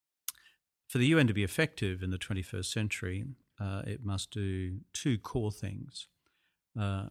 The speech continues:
prevent rather than react all the time. Uh, act early to prevent, uh, the early emergence of, uh,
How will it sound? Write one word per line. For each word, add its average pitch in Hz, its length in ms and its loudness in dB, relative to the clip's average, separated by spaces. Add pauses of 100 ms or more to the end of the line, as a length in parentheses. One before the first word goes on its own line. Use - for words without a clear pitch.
prevent 104 580 2
rather 98 340 0
than 87 100 -2
react 92 640 -4
all 92 140 -4
the 90 80 -6
time. 104 460 -8 (720)
Uh, 98 280 -2 (200)
act 113 320 0
early 101 260 2
to 101 200 -4
prevent, 95 680 -2 (220)
uh, 95 420 -6 (100)
the 101 240 -4
early 98 260 0
emergence 95 680 -2
of, 95 260 -8
uh, 98 540 -8